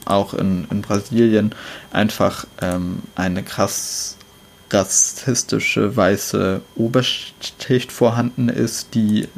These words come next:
dann entsprechend gerettet werden soll. Ich find's einfach enorm, wie deutlich gerade zugunsten von Kapital und Wirtschaft alles andere geopfert wird, egal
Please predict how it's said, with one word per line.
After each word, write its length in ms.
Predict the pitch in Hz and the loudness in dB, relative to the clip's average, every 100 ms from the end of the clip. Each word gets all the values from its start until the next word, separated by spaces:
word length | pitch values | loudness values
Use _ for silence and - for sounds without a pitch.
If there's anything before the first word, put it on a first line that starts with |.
| - | -4
dann 300 | 101 104 - | -2 -2 -2
entsprechend 840 | 98 - - 101 - 110 104 - - - - - - - | -4 -6 -4 -6 -2 -4 -2 -8 -10 -20 -20 -20 -10 0
gerettet 540 | 120 117 113 - - | 2 2 0 -2 0
werden 280 | 110 104 104 | 4 4 2
soll. 360 | 110 104 101 98 - - - - - - - - - | 2 2 2 -2 -10 -16 -16 -16 -20 -20 -18 -16 -14
Ich 100 | - | -8
find's 340 | - 131 127 - | -2 0 0 0
einfach 460 | 113 113 123 110 - - - - | 0 2 0 0 -6 -16 -12 -2
enorm, 680 | 120 113 110 113 131 139 127 - | 0 4 6 6 6 4 2 -2
wie 180 | 131 | -2
deutlich 680 | 127 120 120 123 - 117 - | 2 6 6 4 0 -2 -4
gerade 720 | - 101 101 110 113 110 104 101 - - - - | -4 2 4 4 4 2 0 -4 -12 -20 -20 -10
zugunsten 1040 | - 117 120 123 120 - - 120 117 113 | -6 0 4 4 4 -4 -4 0 2 0
von 260 | 113 - 107 | -2 -2 -2
Kapital 840 | - 104 110 - 113 104 107 110 | 0 0 -2 -2 2 4 4 4
und 260 | - 104 107 | 2 -2 0
Wirtschaft 680 | 113 107 - 110 104 - - | 0 0 2 2 2 0 -4
alles 400 | 92 101 98 - | 0 0 -2 -4
andere 680 | - 95 101 95 95 95 95 - - _ _ _ - _ _ _ - | 0 2 2 2 2 2 -2 -8 -20 _ _ _ -20 _ _ _ 0
geopfert 760 | 113 - - - - 87 - - | 0 2 -2 -2 0 0 -2 -4
wird, 560 | 110 - 107 104 - - | -6 0 2 2 2 -4
egal 640 | 101 98 95 98 98 95 | 0 4 4 4 2 -2